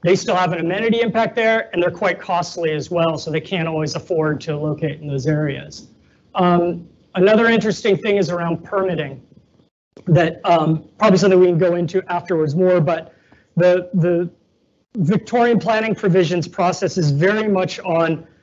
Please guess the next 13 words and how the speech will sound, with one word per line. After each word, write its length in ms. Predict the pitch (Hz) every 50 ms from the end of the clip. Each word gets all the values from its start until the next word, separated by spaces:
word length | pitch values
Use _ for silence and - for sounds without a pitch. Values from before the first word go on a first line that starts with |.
| _ _
use 260 | - 160 175 208 196
separation 800 | - - 226 202 - 196 180 180 180 175 - - 190 180 175 175 175 -
and 120 | 170 160
amenity 480 | 170 165 165 170 175 175 170 165 175 -
impact. 420 | - 160 165 - 165 156 143 - -
It's 140 | 170 - 190
not 200 | 175 175 175 170
about 440 | 160 160 165 165 165 165 - -
sustainable 840 | - - 175 - - - 185 160 160 160 151 156 151 147 143 - - _ _ -
production. 540 | - 160 143 143 139 - - - 127 - - _ _ _ _ - - _ _ _ _ -
Um, 480 | 185 165 165 165 160 160 165 170 - - -
and 180 | - 196 196 -
so 440 | - 240 220 208 202 202 - -